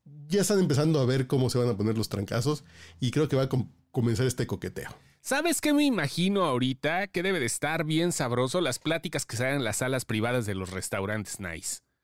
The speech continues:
Speaker 2: Puta, no, esas madres deben de estar acá, que, que, que un vinito, licenciado, sí, como no, oye, bueno, vamos a ver qué onda, ¿no? No, ahorita, mira, vamos a echar un tequila y luego negociamos. Se me hace que todas estas, ti-, este tipo de <laughs> decisiones las agarran ya medio puntos pedos todos, ¿no? O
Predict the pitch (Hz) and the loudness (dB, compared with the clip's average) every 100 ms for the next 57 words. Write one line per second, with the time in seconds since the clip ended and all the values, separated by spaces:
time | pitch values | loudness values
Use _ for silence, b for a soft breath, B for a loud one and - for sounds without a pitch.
0 | _ _ _ _ _ 277 359 - 120 - | _ _ _ _ _ 0 0 0 -6 -2
1 | 165 254 277 233 220 247 226 233 226 190 | 0 2 0 0 0 2 2 2 2 2
2 | 220 202 - 196 180 156 269 277 220 - | 2 0 0 -2 -4 -4 -2 -2 -4 -2
3 | 240 214 202 196 - 196 185 170 160 165 | 0 2 2 0 2 2 0 -2 0 0
4 | 156 180 160 156 147 165 170 156 151 143 | 0 -4 -2 0 2 2 2 2 0 0
5 | 170 151 127 135 - 107 104 101 95 107 | -2 -2 -2 -2 -2 -2 -2 -2 -4 -6
6 | 160 196 170 170 190 165 151 139 175 175 | -4 0 0 0 -2 -2 0 0 0 -2
7 | - 170 175 143 - 165 185 185 147 147 | -2 -2 -2 -4 -4 -2 0 2 2 2
8 | 120 98 - 110 107 98 - - 143 190 | 0 -4 -2 -2 -2 -6 -10 -4 -2 -2
9 | - 185 196 190 - 180 - 170 160 - | -2 0 0 0 0 -2 -2 -4 -4 -4
10 | 175 196 208 160 143 131 131 - 170 151 | -4 0 0 0 0 0 0 0 -2 -2
11 | 139 123 - 135 147 156 143 160 143 101 | -4 -4 -4 -4 -2 0 0 0 0 0
12 | 139 139 147 - 123 139 - 120 127 104 | 0 0 -2 -2 0 0 -2 0 0 0
13 | 98 107 | 0 -2